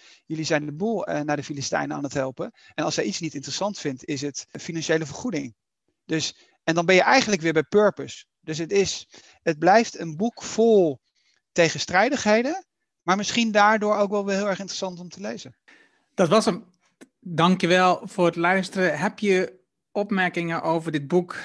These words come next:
Speaker 2: aan ons, eh, reacties? Laat het hieronder achter. Heb je vragen over dit boek of ons, wil je verdieping? Laat het ook weten. Heb je een boek waarvan je zegt, "Nou, dat moet je bespreken"?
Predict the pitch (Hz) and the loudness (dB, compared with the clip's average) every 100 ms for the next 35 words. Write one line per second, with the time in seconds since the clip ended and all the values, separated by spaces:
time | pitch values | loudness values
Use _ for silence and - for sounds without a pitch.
0 | - - - 147 156 151 135 156 147 135 | -14 -16 -10 -6 0 2 0 -2 -6 -4
1 | 143 156 156 - 139 - 139 151 151 147 | 0 0 0 -4 -6 -8 -4 -4 -4 -8
2 | - 156 160 165 165 151 180 180 - 185 | -10 -6 -4 -4 -4 -4 -4 -6 -6 -8
3 | - 156 - 156 147 - _ - 160 165 | -6 -8 -4 -2 -2 -6 _ -6 -2 0
4 | - 151 147 156 151 139 147 143 147 135 | 0 -4 -4 -6 -6 -4 -4 -4 -8 -8
5 | 147 143 143 135 - 135 160 139 143 127 | -8 -8 -8 -10 -8 -6 -4 -6 -6 -10
6 | 117 131 127 165 180 170 180 180 - - | -8 -6 -6 -8 -8 -10 -10 -16 -8 -4
7 | 262 240 220 294 - _ _ _ _ 160 | 0 4 4 4 0 _ _ _ _ -8
8 | 170 156 135 127 139 139 139 131 123 123 | -6 -4 -4 -4 -2 -2 -2 -4 -6 -8
9 | 123 123 | -10 -12